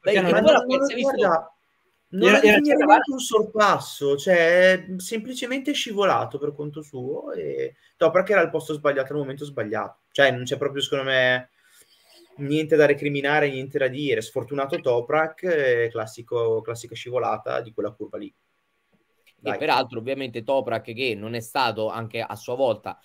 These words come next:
Speaker 2: niente di che, penalizzato sicuramente da una Yamaha che non ha fatto il passo avanti che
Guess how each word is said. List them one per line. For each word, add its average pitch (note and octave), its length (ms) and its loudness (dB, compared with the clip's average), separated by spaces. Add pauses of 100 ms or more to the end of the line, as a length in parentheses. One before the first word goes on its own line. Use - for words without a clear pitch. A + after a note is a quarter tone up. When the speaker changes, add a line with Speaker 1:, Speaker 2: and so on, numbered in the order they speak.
(180)
Speaker 2:
niente C3 360 -4
di C#3+ 120 -6
che, C#3 260 -2
penalizzato A#2 560 -6
sicuramente A#2+ 460 -8
da G#2+ 60 -6
una A2 100 -6
Yamaha B2+ 260 -2
che A2+ 80 -4
non A2+ 100 -8
ha A2 60 -8
fatto B2+ 280 -8
il A2+ 80 -12
passo A2+ 280 -8
avanti A#2 320 -8
che A2 300 -4